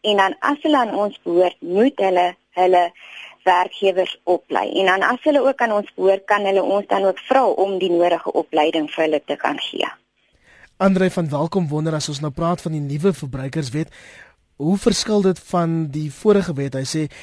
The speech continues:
Speaker 2: dis wet agensestig van twintig agt. Weet jy dalk, Bonita?
Speaker 1: O nee, ek het geen idee van wat se wet hy nou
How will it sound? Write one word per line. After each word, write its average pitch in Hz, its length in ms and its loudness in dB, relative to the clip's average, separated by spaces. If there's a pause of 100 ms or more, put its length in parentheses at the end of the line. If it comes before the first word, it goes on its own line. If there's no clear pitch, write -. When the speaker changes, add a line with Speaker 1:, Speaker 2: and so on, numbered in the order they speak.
(140)
Speaker 2:
dis 123 180 -8
wet 156 260 -4
agensestig 175 680 -2
van 147 160 -4
twintig 135 400 -8
agt. 185 360 -6 (260)
Weet 143 180 -4
jy 147 80 -2
dalk, 196 180 -2
Bonita? 147 360 -6 (1400)
Speaker 1:
O 185 60 0
nee, 180 420 0
ek - 260 -2
het - 140 -14
geen 202 300 0
idee 180 320 0
van 175 160 -6
wat 170 180 0
se 170 120 -6
wet 160 240 -2
hy 165 160 -4
nou 151 180 -2